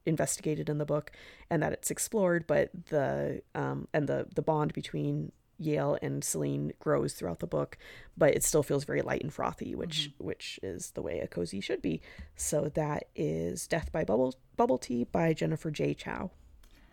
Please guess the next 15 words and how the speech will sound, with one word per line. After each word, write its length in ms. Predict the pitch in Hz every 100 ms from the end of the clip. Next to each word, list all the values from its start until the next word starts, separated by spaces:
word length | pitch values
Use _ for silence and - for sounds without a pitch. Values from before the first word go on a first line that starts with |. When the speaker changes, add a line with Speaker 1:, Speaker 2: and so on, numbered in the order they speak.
| -
Speaker 2:
Yeah, 160 | 214 202
I 40 | 196
would 120 | 196
think 200 | 247 277
having 320 | 262 220 196
that 180 | 165 -
community 880 | 175 160 175 185 165 156 147 147 156 _ _ _
keeps 300 | - 202 -
it 300 | 165 143 - - _ -
feeling 640 | 240 226 175 175 165 156 160
like 160 | 165
a 40 | 151
cozy 320 | 175 160 160
mystery 420 | 151 - 160 151
with 180 | 147